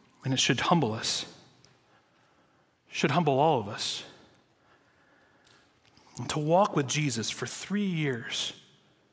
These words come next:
and not get it. For those that don't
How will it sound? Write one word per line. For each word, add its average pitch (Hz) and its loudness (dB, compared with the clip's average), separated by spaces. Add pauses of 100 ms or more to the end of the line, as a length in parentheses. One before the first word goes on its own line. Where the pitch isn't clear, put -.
(580)
and 120 -4
not 135 2
get 127 2
it. 120 -6 (2500)
For - -6
those 151 4
that 127 2
don't 143 2